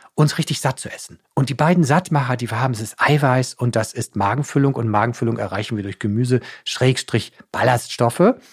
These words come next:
Die finden wir auch in Vollkornprodukten, klar. Und wenn wir da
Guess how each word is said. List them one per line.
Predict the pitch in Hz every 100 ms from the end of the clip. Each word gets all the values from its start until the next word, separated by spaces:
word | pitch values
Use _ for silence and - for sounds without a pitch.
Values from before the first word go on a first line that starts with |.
| - - -
Die | -
finden | - 107 107
wir | 87
auch | 92 -
in |
Vollkornprodukten, | - 135 175 165 156 151 151 160 156 135
klar. | - 127 165 208 - - - - - -
Und | 185 - _ -
wenn | 170 196
wir | 196
da | - 214 262 285